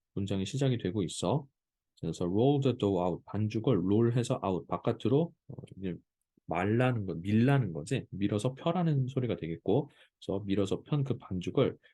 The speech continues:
shape, 모양을 내래, it, 그것을 어디다가? in mold,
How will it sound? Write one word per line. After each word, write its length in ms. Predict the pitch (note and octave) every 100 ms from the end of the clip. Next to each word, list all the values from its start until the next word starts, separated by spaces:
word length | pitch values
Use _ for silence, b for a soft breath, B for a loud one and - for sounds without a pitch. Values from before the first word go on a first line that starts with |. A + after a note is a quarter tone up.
| b
shape, 460 | - D#3 D3+ C#3 F#2
모양을 420 | F2+ A2+ A#2+ G#2
내래, 260 | E2 E2+ -
it, 160 | F#2 F2 _
그것을 340 | - F2 B2 E2+
어디다가? 580 | E2 F2+ E2 A#2 C#3 C3+
in 140 | G2
mold, 440 | E2+ D#2+ D#2+ F2